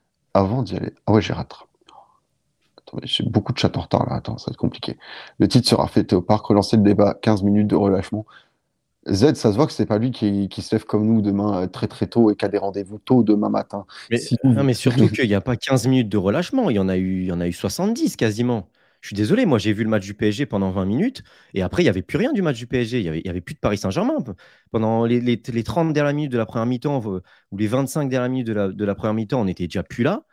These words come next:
Speaker 2: Euh, il y a eu trois, quatre frappes faciles de, de, euh, d'Auxerre. Euh, on revient des vestiaires, rien non plus. On prend un but au bout de cinq minutes ou dix minutes.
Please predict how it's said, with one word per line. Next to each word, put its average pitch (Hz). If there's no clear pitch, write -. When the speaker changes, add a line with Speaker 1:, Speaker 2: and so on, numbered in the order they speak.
Speaker 2:
Euh, 98
il 98
y 101
a 104
eu 104
trois, 107
quatre 120
frappes 120
faciles 117
de, 101
de, 95
euh, 90
d'Auxerre. 104
Euh, 98
on 139
revient 131
des 123
vestiaires, 127
rien 120
non 113
plus. 214
On 127
prend 127
un 123
but 131
au 104
bout 92
de -
cinq 120
minutes 123
ou 98
dix 95
minutes. 175